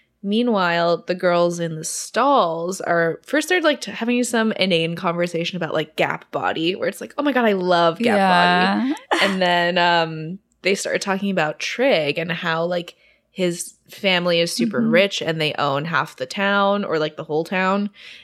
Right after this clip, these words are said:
Speaker 1: And Aster is super lucky that she's dating him because her family doesn't even own their own house.
Speaker 2: Yeah.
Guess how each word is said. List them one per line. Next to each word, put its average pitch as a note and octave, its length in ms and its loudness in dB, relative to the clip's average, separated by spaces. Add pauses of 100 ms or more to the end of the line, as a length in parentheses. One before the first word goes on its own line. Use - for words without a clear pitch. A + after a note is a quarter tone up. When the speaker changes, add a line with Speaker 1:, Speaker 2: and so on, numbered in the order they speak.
(140)
Speaker 1:
And E3 320 -2
Aster E3 720 -2
is E3 460 -4
super D3+ 360 -6
lucky C#3 280 -6
that - 140 -10
she's - 280 -8
dating E3+ 400 -2
him E3+ 440 -12
because D#3+ 320 -8
her G#3+ 360 0
family - 500 -10
doesn't F3+ 380 -8
even D#3+ 360 -6
own D3 280 -6
their C#3 240 -8
own C#3 240 -8
house. - 840 -12
Speaker 2:
Yeah. E3 540 0